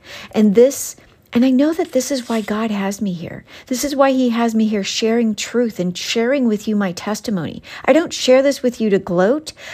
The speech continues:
I share this with you to show you what is possible. Because I'm pointing, I'm a big arrow pointing to God. He is the way out.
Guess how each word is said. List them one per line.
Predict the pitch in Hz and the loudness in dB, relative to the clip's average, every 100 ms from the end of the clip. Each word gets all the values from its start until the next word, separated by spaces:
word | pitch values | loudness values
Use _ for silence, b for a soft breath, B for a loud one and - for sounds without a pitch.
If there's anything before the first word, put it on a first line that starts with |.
| B | B
I | - 247 | 2 2
share | - 294 320 | 2 2 2
this | 285 247 220 | 2 0 -2
with | 208 | -2
you | 208 | -2
to | 190 | -2
show | 190 - 254 | -2 2 2
you | 254 208 | 4 2
what | 175 185 | 2 0
is | 180 175 | -2 -6
possible. | - 196 196 - 180 - - _ _ _ _ _ _ _ _ _ _ _ _ _ _ _ _ _ _ _ B B B | -2 -2 -2 -6 -10 -12 -16 _ _ _ _ _ _ _ _ _ _ _ _ _ _ _ _ _ _ _ B B B
Because | 220 - 247 233 - _ _ _ _ _ _ _ _ _ - | -4 2 2 2 -6 _ _ _ _ _ _ _ _ _ 0
I'm | 240 | 2
pointing, | 233 - 269 277 233 175 175 _ _ _ _ _ _ | 2 -2 0 2 0 -2 -6 _ _ _ _ _ _
I'm | 196 196 | -2 -2
a | |
big | 190 226 226 - | 2 2 2 -2
arrow | 208 196 160 | -2 0 -2
pointing | 160 - 202 180 170 | -4 -4 -2 -2 -4
to | - | -6
God. | 175 175 - - B B | -6 -6 -10 -16 B B
He | B - 254 | B 0 2
is | 233 | 2
the | - | -2
way | 185 185 175 | -4 -2 -4
out. | 165 - - | -6 -10 -16